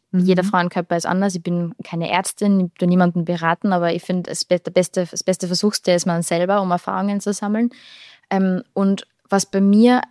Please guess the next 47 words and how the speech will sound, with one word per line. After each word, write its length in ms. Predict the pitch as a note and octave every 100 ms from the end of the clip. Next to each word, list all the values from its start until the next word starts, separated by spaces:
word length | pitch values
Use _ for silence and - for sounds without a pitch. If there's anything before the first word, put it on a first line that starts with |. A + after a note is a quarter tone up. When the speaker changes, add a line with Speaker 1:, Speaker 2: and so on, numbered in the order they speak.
| _
Speaker 2:
etwas 240 | G3 - F#3+
ist, 60 |
was 120 | F#3+ F3
ich 60 |
beobachtet 540 | E3+ F#3 G3+ G3+ F#3+ F#3+
habe, 140 | F3
ist 140 | -
das 80 | E3+
Thema 280 | - D#3+ D#3
Heißhunger. 520 | D3 - D#3 E3+ A3+ -
Speaker 1:
Mhm. 560 | E3 D#3+ D#3+ E3 F#3+ -
Speaker 2:
Ähm, 320 | F#3 F3+ F3 E3+
das, 160 | E3+
was 100 | F3
auf 160 | - F3
der 120 | -
einen 180 | F3+ F3+
Seite 240 | E3+ F3
natürlich, 540 | F3 E3 F3 F3 - -
ähm, 400 | E3+ E3 D#3+ -
verursacht 380 | - E3+ E3+ -
durch, 160 | D#3
durch 200 | - E3+ - E3
Tage 320 | E3+ D#3+ E3
wie 80 | E3+
heute, 340 | E3 E3+ G3 E3+
wo 20 |
ich 80 | D#3+
einfach 220 | D#3+ -
nicht 120 | E3
zum 120 | D#3
Essen 300 | D#3+ - F#3
komme 260 | - F#3+ G3+
und 120 | E3
dann 100 | E3
irgendwann 600 | G3 G3+ G3+ F3 E3+ G3
aber 160 | F3+ F3+
am 100 | E3
Abend 320 | - F#3 F#3+
echt 220 | E3 -
sag, 160 | F3+ -
„Boah, 80 | -
ich 60 | F3+
hab 140 | E3+
so 280 | - - G3
einen 340 | A3+ F#3+ F#3
Hunger, 400 | E3+ G3+ F3+ G#3